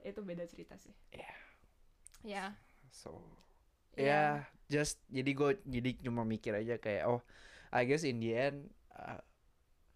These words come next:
Speaker 2: apa ya, ini nggak bisa jadi status quo gitu loh. Gua nggak bakal puas di dua-duanya gitu. So,
Speaker 1: You gotta choose.
Speaker 2: in the end, kalau kayak, let's say, kalau gua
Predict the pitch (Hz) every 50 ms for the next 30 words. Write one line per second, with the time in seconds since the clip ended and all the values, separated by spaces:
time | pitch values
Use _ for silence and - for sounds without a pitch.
0 | _ _ _ _ _ _ _ _ _ _ _ _ _ _ _ _ _ _ _ _
1 | _ _ _ _ _ - 143 - - 151 117 90 87 - - - - 139 139 165
2 | 165 147 127 120 107 107 120 120 120 113 117 113 - 123 110 - 123 120 - -
3 | - - 120 117 117 117 123 123 139 123 110 107 107 110 120 135 139 131 117 110
4 | 107 - 110 104 104 - 117 113 110 110 - - 110 104 107 110 110 107 110 110
5 | 107 107 104 104 107 104 110 120 113 117 117 120 - - 107 104 98 - - -
6 | - - - - - - - _ - - 240 233 233 226 214 - - 302 - 247
7 | - - - _ _ _ - 160 147 156 151 147 131 139 135 143 139 135 135 131
8 | 127 123 - - _ - 131 117 120 117 - - - 127 117 110 85 113 123 127
9 | 120 - 151 139 131 123 - - 117 110 110 110 110 107 104 117 117 120 120 117
10 | 104